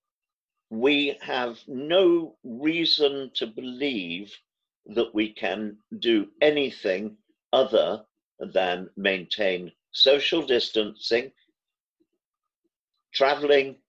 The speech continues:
safely in cars, and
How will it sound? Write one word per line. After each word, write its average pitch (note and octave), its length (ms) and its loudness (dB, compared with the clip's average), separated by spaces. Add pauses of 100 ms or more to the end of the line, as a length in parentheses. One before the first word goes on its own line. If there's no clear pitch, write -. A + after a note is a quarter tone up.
(160)
safely C3 1000 0 (380)
in A2 240 0
cars, A#2+ 800 0 (2250)
and G#2 600 -2